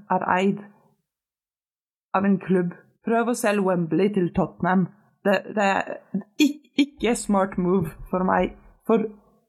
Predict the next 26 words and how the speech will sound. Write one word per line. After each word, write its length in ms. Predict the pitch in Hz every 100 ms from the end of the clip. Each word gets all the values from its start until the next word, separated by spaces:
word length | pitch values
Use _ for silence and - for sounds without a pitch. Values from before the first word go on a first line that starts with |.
| _ _ _ _ -
ingen 420 | 247 170 185 220
av 160 | - 170
partene. 500 | 190 160 - 170 180 - _ _ _ _ _ _ _ _ _ _ _ _ -
Det, 220 | 202 196 190 185 185 180 - - - - - _ _ -
jeg 140 | 202
ser 240 | 208 214 208
absolutt 440 | 208 208 214 208
ikke 280 | 202 196 185
hvem 240 | 180 175 175 170 160 _ _ _ _ _ _ _ _
som 160 | - 196
synes 320 | 202 190 180
det 100 | 190
er 100 | 175
en 140 | 180 175
god 160 | 180
idé, 240 | 175 180 214
så 220 | 208 185
jeg 240 | - 202 202
tror 360 | - 233 247 247 -
at 160 | 190 170
bottom 400 | 175 180 185 175
line 360 | 175 185 180 - _ _ _ _ -
er 100 | 190
at 160 | 190 -
alle 260 | 190 185
vil 260 | 170 190